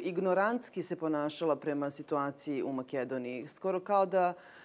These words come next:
sad tek vidimo, naravno, pregovore koji se dešavaju u Briselu, ali na početku same krize, kada su krenula, kada je opozicija krenula da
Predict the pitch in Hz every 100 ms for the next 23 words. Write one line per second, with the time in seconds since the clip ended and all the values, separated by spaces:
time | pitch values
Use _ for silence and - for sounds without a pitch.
0 | - - 220 220 185 180 175 156 143 143
1 | 139 143 139 139 - 160 156 143 135 143
2 | 147 151 151 160 170 160 147 185 - 202
3 | 160 156 175 170 185 214 214 202 220 226
4 | 214 185 190 185 156 165 156 165 165 170
5 | 185 202 170 - 170 165 160 175 214 185
6 | 175 185 220 180 156 151